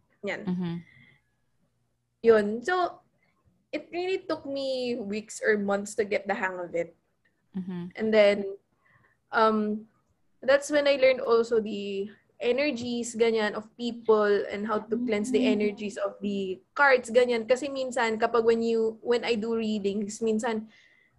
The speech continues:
Speaker 1: ang bigat nung energy nung tao. Kasi you have to feel talaga the energy of the other person na nagpapareading
Speaker 2: Oh,
Speaker 1: sa'yo.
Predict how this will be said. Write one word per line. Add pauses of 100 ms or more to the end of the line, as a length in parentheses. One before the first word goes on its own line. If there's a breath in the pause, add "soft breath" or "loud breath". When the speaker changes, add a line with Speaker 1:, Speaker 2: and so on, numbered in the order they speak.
(340)
Speaker 1:
ang
bigat (400)
nung (320)
energy
nung
tao.
Kasi
you
have
to
feel
talaga
the
energy
of
the
other
person
na (480)
nagpapareading
Speaker 2:
Oh,
Speaker 1:
sa'yo.